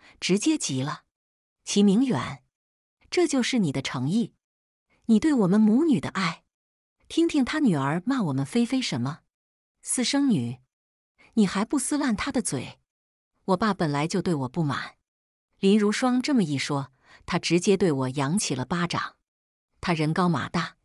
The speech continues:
比我和我妈都高出许多。我妈拦不住他，齐家的院子里，我也跑不掉的。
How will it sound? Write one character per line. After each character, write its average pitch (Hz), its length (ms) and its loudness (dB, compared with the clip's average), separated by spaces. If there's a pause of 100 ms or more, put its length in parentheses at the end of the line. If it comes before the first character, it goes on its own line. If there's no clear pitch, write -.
(300)
比 214 140 2
我 196 160 2
和 190 180 -2
我 170 140 0
妈 190 220 0
都 220 160 -2
高 220 240 -4
出 185 160 -4
许 - 200 -6
多。 175 280 -4 (600)
我 185 120 2
妈 220 160 2
拦 185 220 0
不 185 120 -2
住 160 160 -2
他， 135 300 -8 (280)
齐 - 200 -2
家 196 180 -2
的 190 100 -2
院 196 240 0
子 143 140 -6
里， 123 280 -10 (400)
我 196 100 0
也 269 120 2
跑 147 240 -6
不 156 140 -6
掉 180 240 -2
的。 - 220 -12